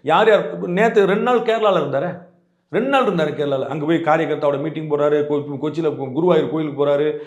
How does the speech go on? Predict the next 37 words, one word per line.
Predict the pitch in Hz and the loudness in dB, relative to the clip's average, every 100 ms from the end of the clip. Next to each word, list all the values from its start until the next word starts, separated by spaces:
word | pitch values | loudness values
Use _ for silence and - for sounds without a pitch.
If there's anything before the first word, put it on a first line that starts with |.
| - | -16
நம்ம | - 147 | -12 -6
இந்தியன் | 170 180 175 | -2 0 2
ஆயில் | 151 147 | 2 0
கம்பெனியை | 143 143 156 151 | -2 -4 -2 -2
ப-, | 135 139 | -2 -2
திறந்து | 135 143 147 | -2 -2 -2
வைக்கிறாரு. | 139 139 165 | -2 -2 -2
எல்லாம் | 160 240 247 190 | -6 -6 -6 -2
so | 226 151 | 0 0
என்னென்ன | 127 175 240 262 233 | -2 -6 -6 -4 -4
முடியுமோ | 214 233 262 | -2 0 0
எக்ஸ்ப்ளோர் | 185 165 202 | 0 0 -2
பண்ணிக்கங்கன்றார். | 165 147 143 127 101 | -2 -4 -6 -8 -10
அதுல | - 214 | -6 -6
எந்த | 214 240 | -4 -6
குழப்பம் | 165 165 139 | -2 -4 -2
கிடையாது. | 110 - - - | -8 -10 -18 -18
அவங்க | - 165 254 | -6 0 0
மட்டும் | 240 226 190 | 0 -2 -2
இல்ல, | 170 120 | 0 0
நீங்க | 104 143 | -2 -4
எந்த | 139 180 | -2 -2
திருச்சியில | 180 220 226 | -2 -2 2
அவர் | 175 175 | 2 2
பேசும்போது | 170 170 160 | -2 -4 -6
நீங்க | 135 139 | -4 -4
கவனிச்சீங்களான்னு | 156 147 143 113 | -4 -6 -6 -4
தெரியல, | 104 107 196 - - - | -4 -2 -4 -6 -14 -18
கடந்த | - 147 214 226 214 | -4 2 2 4 4
அஞ்சு | 156 214 240 240 | 4 -2 -4 -4
வருஷத்துல | - 185 156 | -4 -4 -6
மட்டும் | 131 113 98 104 185 151 | -6 -8 -10 -10 -10 -10
நாற்பது | 113 131 185 247 262 - 226 165 | -6 -4 2 2 0 -2 -2 -2
மந்திரிகள் | 135 165 151 101 120 190 | -4 -6 -6 -4 -6 -6
நானூறு | 127 135 190 254 294 294 262 | -4 0 2 4 4 4 2
முறை | 254 240 | 2 0
வந்திருக்காங்க. | 196 165 127 101 | 0 -6 -8 -12